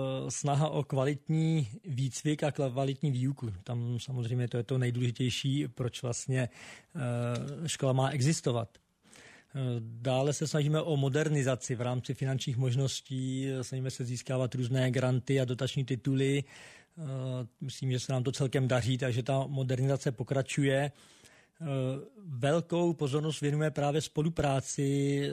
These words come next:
s partnery školy, což jsou výrobní závody, zemědělské podniky, eh,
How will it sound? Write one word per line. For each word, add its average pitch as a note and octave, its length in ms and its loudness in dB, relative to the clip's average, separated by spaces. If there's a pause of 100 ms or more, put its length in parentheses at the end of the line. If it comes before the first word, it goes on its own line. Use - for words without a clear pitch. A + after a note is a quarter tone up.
s - 180 -4
partnery C#3 580 2
školy, C#3 500 0
což C3+ 240 -2
jsou C3+ 380 2
výrobní C3 440 0
závody, B2+ 420 0
zemědělské C3+ 580 0
podniky, B2+ 720 0
eh, - 440 -20